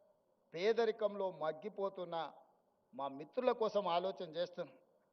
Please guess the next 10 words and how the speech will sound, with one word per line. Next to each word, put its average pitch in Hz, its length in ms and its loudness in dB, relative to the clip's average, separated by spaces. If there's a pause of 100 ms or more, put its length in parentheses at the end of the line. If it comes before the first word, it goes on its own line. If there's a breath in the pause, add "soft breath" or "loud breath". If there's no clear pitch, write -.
(120)
డబ్బులు 214 420 4
ఉన్న 214 140 4
వాళ్ళు 208 240 10
ఏడికైనా 202 380 4
పోయి 196 200 0 (140)
చదువుకుంటారు. 185 420 -4 (580)
వాళ్ళు 156 220 2
స్టాన్ఫర్డ్, 175 680 2
ఆక్స్ఫర్డ్, 180 540 2
లండన్ 175 360 2